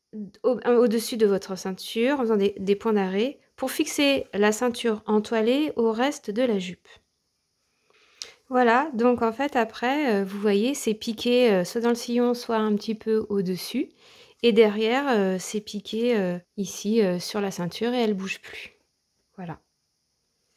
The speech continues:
Donc la ceinture est posée, maintenant il ne reste plus que la finition du bas de la jupe. Alors, euh, soit vous faites une jupe, une mini-jupe, et vous choisissez une finition. Donc un ourlet,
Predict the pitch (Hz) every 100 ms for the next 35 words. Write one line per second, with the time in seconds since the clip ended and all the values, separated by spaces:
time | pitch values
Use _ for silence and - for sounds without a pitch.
0 | _ - _ _ _ _ _ _ _ _
1 | _ _ - 247 262 254 269 320 311 349
2 | 330 254 226 311 330 269 330 285 254 294
3 | - 262 285 294 349 359 277 277 339 269
4 | 208 240 - 196 180 - - _ _ _
5 | _ _ _ _ _ - _ - - -
6 | - 254 247 262 240 233 226 311 330 320
7 | 320 311 254 247 247 294 - - 240 254
8 | 349 359 254 202 226 - _ _ _ 240
9 | 233 240 233 254 233 233 247 240 247 240
10 | 220 208 - _ _ _ _ _ _ -
11 | 190 185 175 170 - 190 185 196 196 196
12 | 196 294